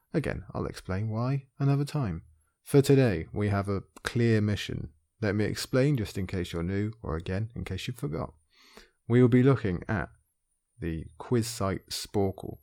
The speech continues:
Very good quiz site if you're not aware. We'll be looking at their specific category, A Song of Ice and Fire, which, in case you doesn't,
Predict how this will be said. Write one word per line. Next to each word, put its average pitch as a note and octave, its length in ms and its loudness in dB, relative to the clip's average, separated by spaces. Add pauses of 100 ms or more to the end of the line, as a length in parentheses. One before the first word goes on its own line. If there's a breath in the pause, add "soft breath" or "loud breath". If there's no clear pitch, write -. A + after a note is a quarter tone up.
(120)
Very D3+ 160 4
good C3+ 180 0
quiz A2+ 240 -2
site D2+ 240 -4
if - 160 -10
you're F2 360 -6
not D#2 180 -6
aware. E2+ 360 -8 (440 loud breath)
We'll D3 100 2
be C#3+ 100 8
looking C3 400 4
at A2+ 200 -2
their A2 220 0
specific - 560 -4
category, A2+ 640 -2 (160)
A F2 100 -6
Song G#2+ 260 -2
of G2+ 120 0
Ice G2+ 240 0
and G2 120 -4
Fire, G#2 460 -4
which, - 340 0
in E2+ 80 -6
case F#2 240 -4
you F#2+ 60 -14
doesn't, A2 320 0